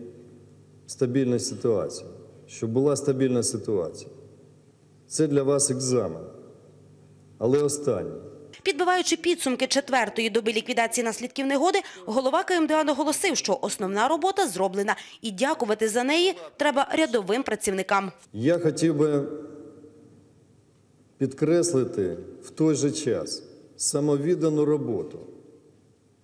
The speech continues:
Speaker 1: водіїв, працівників внутрішніх справ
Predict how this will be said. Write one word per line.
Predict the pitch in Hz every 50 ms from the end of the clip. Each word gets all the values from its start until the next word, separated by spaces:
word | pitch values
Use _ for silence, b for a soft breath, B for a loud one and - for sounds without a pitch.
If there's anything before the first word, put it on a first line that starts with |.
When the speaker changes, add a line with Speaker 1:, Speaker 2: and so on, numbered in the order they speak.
| _ _ _ _ _ _ _ _ _ _ -
Speaker 1:
водіїв, | 113 110 127 160 170 147 160 165 143 139 135 135 131 127 117 120 - - - - - - - - - - - - - _ _ _ _ _ _ _ _ _ _ _ _ _ _ _ _ _ _ _ _ _ _ _ _ _ _ _ _ _ _ _ _ _ _ _ _ _ _ _ _ _
працівників | - 135 147 143 - 156 156 165 170 170 165 170 170 180 156 147
внутрішніх | 135 147 160 160 156 135 143 139 135 - - 139 131 123
справ | - - - 131 120 123 117 110 104 101 98 -